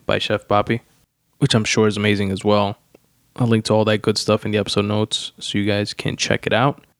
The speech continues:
But it was definitely dope to see him do a cameo on the show. La Factoria cast and crew, you all have an open invitation here on the Spun Today podcast. I hope that goes without saying, but I'll say it anyway just in case.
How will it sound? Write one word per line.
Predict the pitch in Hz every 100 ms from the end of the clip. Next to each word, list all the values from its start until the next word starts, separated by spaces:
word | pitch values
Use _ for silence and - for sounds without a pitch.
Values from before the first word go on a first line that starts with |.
| _ _ -
But | 123
it |
was | 110
definitely | 110 110
dope | 101 104 -
to |
see | - 98 101
him | 101 95 101 - _ _
do | - 101
a |
cameo | - 101 101 98
on | 82
the | 80
show. | - - - _ _ _ _ _ _ _ _ _
La | 131 127
Factoria | - 110 - 117 127 123
cast | - 123 123 127
and | 120
crew, | - 131 143 143 - _ -
you | 123 113
all | 117 120
have | 120 117
an | 113
open | 113 110
invitation | 110 113 110 110 113 110 - _ _ _ _
here | - - 127
on | 120
the | 107
Spun | - 104
Today | 107 -
podcast. | - 123 120 113 107
I | 98
hope | 101
that | 101
goes | 98 -
without | - -
saying, | - 113 110 110 _ _ _ _
but | - 101
I'll |
say | - 101
it |
anyway | 98 101 98
just | - -
in | -
case. | 107 104